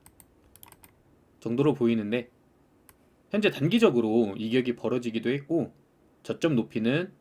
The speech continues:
추세까지 빠질 수 있는 영역도 많기 때문에 단기 포지션으로 접근한 분들에게는 일부 물량 줄이면서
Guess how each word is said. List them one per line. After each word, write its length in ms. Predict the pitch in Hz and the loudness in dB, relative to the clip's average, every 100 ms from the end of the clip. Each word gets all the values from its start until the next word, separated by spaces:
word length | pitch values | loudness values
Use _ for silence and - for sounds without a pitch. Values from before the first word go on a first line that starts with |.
| _ | _
추세까지 840 | - 151 131 107 104 104 143 190 - - _ _ _ _ _ _ _ | -14 -6 -4 -2 -2 -2 -4 -6 -14 -20 _ _ _ _ _ _ _
빠질 240 | 131 165 | -4 -4
수 160 | 165 113 | -6 -6
있는 320 | 104 104 101 _ _ _ _ _ _ _ - - _ _ | -6 -6 -8 _ _ _ _ _ _ _ -20 -20 _ _
영역도 300 | 110 123 139 | -2 0 -2
많기 320 | 98 98 - - | -4 -6 -8 -4
때문에 440 | 110 101 127 120 _ _ _ _ _ - | -4 -4 -6 -8 _ _ _ _ _ -6
단기 320 | 135 180 233 | 0 0 2
포지션으로 760 | 247 233 220 175 120 117 123 | 2 2 2 2 4 4 2
접근한 360 | 104 - 143 120 | -2 -4 -2 -2
분들에게는 760 | 120 113 131 113 107 147 110 - _ _ _ _ _ | -2 -2 0 0 -2 -2 -4 -8 _ _ _ _ _
일부 520 | 113 113 110 120 165 | -4 -2 -2 -2 -2
물량 240 | 131 107 107 | -2 -4 -6
줄이면서 600 | - 120 120 101 101 | -4 -2 -2 -2 -6